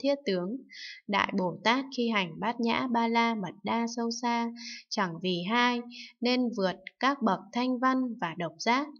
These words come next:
chẳng vì hai nên nhập chánh tánh ly sanh của Đại Bồ Tát, chẳng vì hai nên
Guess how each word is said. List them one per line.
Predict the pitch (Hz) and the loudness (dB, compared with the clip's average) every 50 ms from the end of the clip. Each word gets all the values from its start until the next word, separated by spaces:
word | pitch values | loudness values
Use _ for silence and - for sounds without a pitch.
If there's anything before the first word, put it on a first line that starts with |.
| - _ | -14 _
chẳng | - - 202 175 156 147 | -4 -4 -4 -4 -4 -8
vì | - 175 165 156 165 185 | -8 -8 -8 -8 -6 -2
hai | 220 233 240 240 240 | 0 0 0 0 0
nên | 226 226 233 226 220 | 0 0 2 2 2
nhập | 202 180 - - | 0 -2 -4 -6
chánh | - - 160 170 180 175 | -8 -6 -4 -6 -4 -2
tánh | - 170 170 185 | -2 -2 -2 0
ly | 214 240 247 247 240 247 | 0 0 0 0 -2 -2
sanh | 254 247 247 240 240 233 233 | -2 0 0 0 -2 -2 -4
của | 185 | -4
Đại | 165 156 165 170 - 240 196 | -2 0 0 0 0 0 0
Bồ | 180 170 156 160 - | 0 0 -2 -2 0
Tát, | - 226 254 285 269 - - - - - - - - | 2 2 2 2 -2 -8 -12 -12 -12 -12 -14 -6 -2
chẳng | - 220 202 175 165 | 0 0 0 0 0
vì | 160 185 180 170 170 180 | -2 0 0 0 0 0
hai | 220 247 247 247 247 247 | 2 2 2 2 2 0
nên | 240 247 254 247 | 0 0 0 0